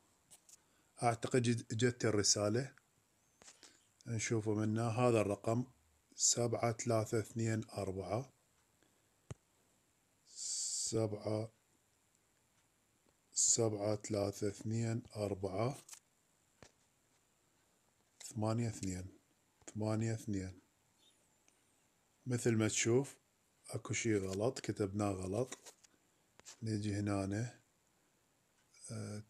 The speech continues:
ثلاثة سبعة اثنين أربعة، ثلاثة سبعة اثنين أربعة ثمانية اثنين. هسه دخل. مثل ما تشوف هاي حاليًا هذا تجريبي طبعًا مالتي.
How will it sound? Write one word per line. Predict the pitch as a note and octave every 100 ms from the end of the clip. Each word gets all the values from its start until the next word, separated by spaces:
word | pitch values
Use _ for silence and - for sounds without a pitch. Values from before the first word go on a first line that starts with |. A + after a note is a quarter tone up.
| -
ثلاثة | C3+ D3+ C#3 G2+
سبعة | - G2 F2
اثنين | F2 - G2+ F#2
أربعة، | F#2 F2+ - - - _ _ _ _ _ _ _ _ _ _ - - _ _ _ _ _ _ _ _ _ _ _ -
ثلاثة | A#2 A#2+ B2 - B2 A#2
سبعة | - A2 G2+ F#2 G2+ G#2 - _ _ _ _ _ _ _ _ _ _ _ - -
اثنين | A#2 A#2 A#2+ A#2
أربعة | A2+ G#2+ G#2 G2 G2+
ثمانية | - A2+ A2+ B2+ B2
اثنين. | - F#2 F#2 F#2+ _ _ _ _ _ _ _ _ _ _ _ _ _ _ _ _ _ _
هسه | - B2 - E3+
دخل. | A2+ - G2+ G2+ _ - _ _ -
مثل | D3+ C#3+ A#2
ما | A2
تشوف | - - C#3 -
هاي | A2 G#2+
حاليًا | - A2+ A2+ A2+
هذا | A2 B2+
تجريبي | B2 B2+ A#2 B2+ G#2+ G2+
طبعًا | G#2 F#2 G2+
مالتي. | G2+ G#2 G2+ -